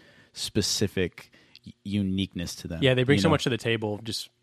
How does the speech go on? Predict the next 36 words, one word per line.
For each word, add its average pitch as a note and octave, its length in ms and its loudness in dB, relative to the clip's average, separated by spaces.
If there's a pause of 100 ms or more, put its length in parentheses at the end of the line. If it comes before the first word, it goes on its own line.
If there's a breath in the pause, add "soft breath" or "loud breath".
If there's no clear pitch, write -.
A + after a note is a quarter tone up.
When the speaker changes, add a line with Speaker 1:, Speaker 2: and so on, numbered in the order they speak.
Speaker 2:
all G#2+ 180 -2
of G#2 80 -6
them, G2+ 240 -6
you G#2+ 80 -2
know. G2+ 140 -6
Speaker 1:
And B2 180 4
one B2 240 6
isn't A2 540 2 (320)
one G#2 440 2
without G2 440 0
the F2 140 -2
other. F#2 340 -6 (360)
Speaker 2:
Mm-hmm. A2+ 200 0
Speaker 1:
There's G#2 320 2
the, A2 180 0
the, G#2 400 -4 (100)
there's A2 240 0
just A2 280 -2
h-, - 100 -20 (160)
this A2+ 200 -4
historical G#2+ 800 0
line F#2 640 -2
of E2+ 420 -4
development F2+ 680 -2
and F2+ 160 -6
evolution. F2+ 560 0
Speaker 2:
Yeah, F#2 80 2
going A2 260 2
back G#2 300 -2
and G#2+ 100 -4
going G2+ 220 -8
back G#2 320 -4
and G2 100 -8
so. G2+ 60 -4
Speaker 1:
Exactly. F#2+ 640 0 (200)
So F2+ 480 -2